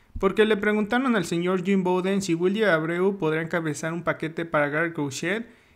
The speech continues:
y que si cree que Tristan Casas debería estar incluido en ese intercambio. Lo que dijo Jim Bowden fue lo siguiente: "Basado en lo que dicen los White Sox, creo que un paquete de Casas, Abreu y Connor Wong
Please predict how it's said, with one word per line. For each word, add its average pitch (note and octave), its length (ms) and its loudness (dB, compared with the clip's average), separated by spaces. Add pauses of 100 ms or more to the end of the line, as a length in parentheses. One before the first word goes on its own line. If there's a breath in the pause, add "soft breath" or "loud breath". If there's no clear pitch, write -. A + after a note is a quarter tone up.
(140 soft breath)
y F3+ 140 -4
que G3 100 6
si F#3+ 220 0
cree G#3 200 4
que G#3 120 2
Tristan G3 480 -2
Casas F#3+ 520 0
debería D#3+ 340 0
estar F#3 460 -2
incluido F3+ 800 2 (320 loud breath)
en D#3+ 160 -2
ese F3 340 -2
intercambio. D3+ 720 -4 (400 soft breath)
Lo G3 200 4
que A3 100 2
dijo B3 180 2
Jim A3+ 240 0
Bowden A3 340 4
fue G3+ 140 2
lo F#3+ 80 0
siguiente: G3 500 0
"Basado F#3 420 0
en B3 80 2
lo G3+ 140 2
que F3+ 80 2
dicen G3 300 0
los E3 120 0
White F#3 220 0
Sox, G#3 500 -4
creo F#3 220 -2
que G3+ 80 0
un G3 100 2
paquete F3+ 400 0
de D#3+ 160 -2
Casas, F3 460 -2
Abreu E3+ 340 2
y E3+ 60 0
Connor F3+ 260 2
Wong F#3+ 320 0